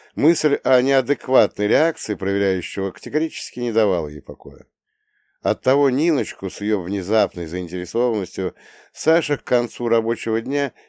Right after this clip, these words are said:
ненавидела, наверное, так же сильно, как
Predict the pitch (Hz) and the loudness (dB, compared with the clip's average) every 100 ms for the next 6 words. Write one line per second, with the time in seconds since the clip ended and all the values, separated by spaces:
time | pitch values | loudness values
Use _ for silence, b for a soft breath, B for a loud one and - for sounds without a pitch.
0 | b 104 131 139 143 117 110 117 147 151 | b -2 0 4 4 2 0 0 2 2
1 | 139 131 123 123 - 101 82 85 85 - | 2 0 0 -4 0 0 0 -4 -8 -8
2 | 123 120 113 107 b b - 123 - | -6 -2 -2 -4 b b -4 -4 -4